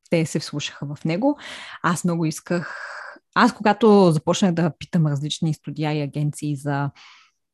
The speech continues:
дали искат да работим заедно и да обсъдим оферти, вече имах концепция. Аз бях, не бях от булките, които не знаеха какъв цвят им харесва или не знаеха и искаха някой да им предлага идея. Аз вече знаех какво исках. Аз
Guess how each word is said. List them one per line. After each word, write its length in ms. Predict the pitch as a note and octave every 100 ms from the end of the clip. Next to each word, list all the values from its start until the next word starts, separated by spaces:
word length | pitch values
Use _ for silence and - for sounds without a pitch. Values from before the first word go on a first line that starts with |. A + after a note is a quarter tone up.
| -
дали 220 | E3 D#3
искат 240 | - D3+
да 100 | D3+
работим 500 | C#3+ C#3+ - D3 C#3+ C3 -
заедно 480 | D3 C#3+ D3 D#3 D#3
и 440 | D3 C#3+ C#3+ C#3 - - - - - E3
да 100 | E3+
обсъдим 540 | - - D#3 D#3 D3
оферти, 1040 | - E3 E3 - C#4 C#4+ C#4 C#4 C4+ B3+ - G3+ G3+ -
вече 340 | F3 G3 -
имах 220 | F3+ E3+
концепция. 600 | - D#3 D3+ - - C#3 A#2+ -
Аз 220 | D#3+ D#3+
бях, 280 | E3 D#3+ -
не 120 | D#3
бях 260 | D3+ D#3 F3+
от 120 | D#3
булките, 300 | D#3+ - D#3
които 240 | D3+ C#3+
не 140 | D3 C#3
знаеха 480 | C#3+ C#3 C#3+ C#3+
какъв 300 | C#3 - D#3
цвят 340 | - - C#3+ -
им 100 | D#3
харесва 500 | - C#3 C#3+ - D#3+
или 160 | D3+
не 160 | D3+ C#3+
знаеха 440 | C3+ C#3+ C#3 -
и 360 | C#3+ C#3 C3+ C#3+
искаха 400 | C#3+ - - E3+
някой 280 | D3 C#3 D3
да 60 |
им 80 | D3+
предлага 340 | D3+ D3 D3+ D#3+
идея. 240 | A3 B3+
Аз 140 | A#3
вече 280 | - F#3+ F#3+
знаех 300 | C#3+ D#3+ D#3 -
какво 220 | _ C#3+
исках. 340 | C#3 - C#3 -
Аз 220 | D3 -